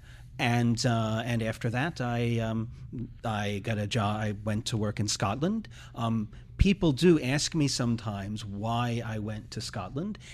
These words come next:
In fact, oh, one time, um, I was teaching a class of undergraduates about machine learning, and as part of the class, we had a session in a computer lab.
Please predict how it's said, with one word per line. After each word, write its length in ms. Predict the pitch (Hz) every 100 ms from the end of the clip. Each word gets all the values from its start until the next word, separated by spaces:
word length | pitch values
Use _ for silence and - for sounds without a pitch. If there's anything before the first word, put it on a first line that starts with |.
| -
In 120 | 127
fact, 320 | 127 175 131
oh, 140 | 170 101
one 240 | 135 196
time, 380 | - 98 135 214 - - - - 143
um, 440 | 131 123 120 117 - - -
I 760 | 139 139 139 139 131 127 131 -
was 640 | - 123 127 123 123 120 -
teaching 420 | 180 170 165 139
a 60 |
class 380 | 135 135 127 -
of 100 | 123
undergraduates 760 | 117 127 123 107 98 160 190 139
about 260 | 117 107
machine 440 | 113 - 120 107 90
learning, 380 | 87 147 240 - - - - -
and 340 | 123 117 113 -
as 140 | 117
part 280 | - 147 135
of 120 | 117
the 80 | 120
class, 420 | - 123 120 -
we 120 | 120
had 180 | 113 113
a 100 | 104
session 460 | - - 127 - 117
in 100 | 107
a 60 |
computer 420 | - 117 - 101 78
lab. 320 | - 120